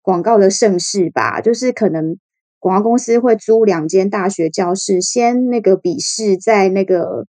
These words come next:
再面试，然后可能几百人只录取两三人之类的 <laughs> 那一种盛世。那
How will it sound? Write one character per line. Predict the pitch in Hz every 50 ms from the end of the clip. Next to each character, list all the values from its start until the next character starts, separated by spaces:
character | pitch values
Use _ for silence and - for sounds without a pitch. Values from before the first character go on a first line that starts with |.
| _ _ _ _ _
再 | - 247 226 214
面 | 214 233 226 208 185 190
试， | 196 - - 214 202 185 180
然 | 175 175 185
后 | 202 226 220
可 | 208 - 196
能 | 175 185
几 | - - - 185 180
百 | - 185 165 165
人 | 165 156 160
只 | 160 - 170
录 | 170 202 220 196 190
取 | - - - 185 165 156
两 | 160 - - - -
三 | 185 - 202 185 185 190
人 | 170 - - -
之 | - - 175 180
类 | 175 190 175 208
的 | 202 - 240 - -
<laughs> | 285 294
那 | 302 269
一 | 285
种 | 262 247 214 214
盛 | 214 - - 277 233 220 233 247
世。 | - - 262 240 214 254 - _ _ - - - _ _ _ - 302
那 | 302 285 269 262 247